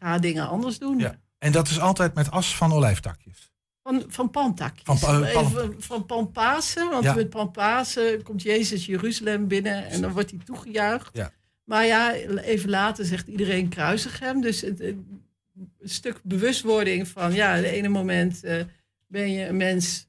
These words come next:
Speaker 1: nou, best wel, eh, goed voor anderen. Een ander moment dan, eh,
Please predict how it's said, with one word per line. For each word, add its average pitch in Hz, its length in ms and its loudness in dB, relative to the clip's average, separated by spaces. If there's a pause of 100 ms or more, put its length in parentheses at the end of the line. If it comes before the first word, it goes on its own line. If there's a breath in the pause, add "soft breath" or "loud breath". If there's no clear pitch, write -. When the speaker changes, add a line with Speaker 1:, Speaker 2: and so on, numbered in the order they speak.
Speaker 1:
nou, 233 260 -2
best 175 240 -4
wel, 165 440 -2
eh, 160 200 -12 (220)
goed 208 160 -6
voor 165 160 -10
anderen. 233 380 0
Een 196 60 2
ander 208 200 2
moment 190 440 2
dan, 175 360 2
eh, 175 180 0